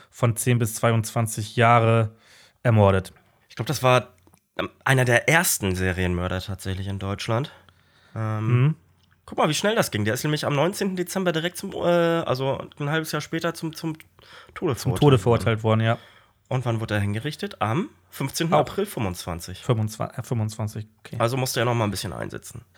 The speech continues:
Speaker 1: Ach krass, im australischen Zoo in Queensland stirbt die Galapagos-Riesenschildkröte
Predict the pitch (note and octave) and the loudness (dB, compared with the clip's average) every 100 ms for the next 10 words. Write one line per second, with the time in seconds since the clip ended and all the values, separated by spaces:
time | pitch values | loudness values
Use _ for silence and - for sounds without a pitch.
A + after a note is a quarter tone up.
0 | - D#3+ D3 - C#3+ - C#3+ A#2+ C3 C3 | -2 -2 0 2 2 2 0 0 0 -4
1 | - B2+ D#3 G3+ F#3 - D3+ - E3 D#3 | -2 4 6 6 2 0 -2 2 4 4
2 | C3+ A#2+ - D3+ F3+ - B2+ - - C3+ | 2 -2 0 2 2 2 -2 -2 0 0
3 | - A#2+ A#2+ C3 C3+ C3 B2 - C#3 F3+ | 0 0 4 4 2 0 -2 -2 0 2
4 | C3+ - B2 - B2+ - - _ - C3 | 2 0 0 2 0 0 -18 _ 0 0
5 | B2+ D3+ | 4 2